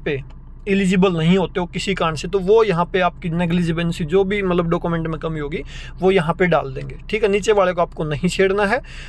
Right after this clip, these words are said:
और सोशियो इकोनॉमिक्स criteria के लिए मामला ये है, आपको ये सारी चीज़ें डालनी है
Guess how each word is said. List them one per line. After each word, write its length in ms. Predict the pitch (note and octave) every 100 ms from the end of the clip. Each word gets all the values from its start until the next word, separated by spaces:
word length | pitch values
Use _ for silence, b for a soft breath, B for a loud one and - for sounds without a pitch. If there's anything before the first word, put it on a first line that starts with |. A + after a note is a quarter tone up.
| B F3
और 440 | D#3 D3+ D#3 D#3+
सोशियो 380 | - F#3 F#3 G#3
इकोनॉमिक्स 420 | F#3 F#3+ F#3 F#3
criteria 500 | - F3+ E3 E3+ E3+
के 80 | D#3+
लिए 120 | D#3+
मामला 280 | D#3 D3+ D3
ये 260 | D3 F3 G3+
है, 200 | A3 A3+
आपको 340 | D3+ - D#3
ये 160 | D3 D3+
सारी 240 | D#3 C#3+
चीज़ें 300 | C#3 C3+ C#3+
डालनी 360 | C#3+ C3 C3+
है 140 | C#3+